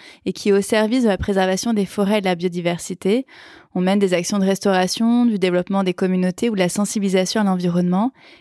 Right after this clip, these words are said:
Et pour cela, nous nous appuyons notamment sur des volontaires qui s'engagent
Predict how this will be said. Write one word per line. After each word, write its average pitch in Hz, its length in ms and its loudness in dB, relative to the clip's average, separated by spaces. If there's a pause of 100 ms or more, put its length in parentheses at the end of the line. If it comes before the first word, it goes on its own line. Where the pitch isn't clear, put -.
(180)
Et 214 100 2
pour 277 220 0
cela, 196 440 0 (120)
nous 175 160 0
nous 175 140 0
appuyons 190 340 0
notamment 202 600 2
sur 202 180 -4
des 170 120 0
volontaires 185 600 -2
qui - 120 -10
s'engagent 185 500 0